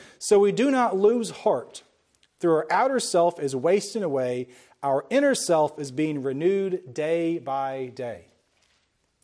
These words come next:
You see, it's not just enough to have a drink of water once, is it? It's not really just enough to have a drink of water once a week, say, like, on Sunday mornings, is it? No, you must renew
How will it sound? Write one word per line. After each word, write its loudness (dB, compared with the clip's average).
You -10
see, 0
it's 0
not 0
just 0
enough 0
to -2
have 0
a -8
drink -4
of -2
water -2
once, -8
is -8
it? -20
It's -2
not -2
really 2
just -4
enough -4
to -8
have -4
a -2
drink -6
of -6
water -4
once -6
a -8
week, -4
say, -6
like, -4
on -6
Sunday -8
mornings, -4
is -6
it? -16
No, 2
you 0
must 0
renew 0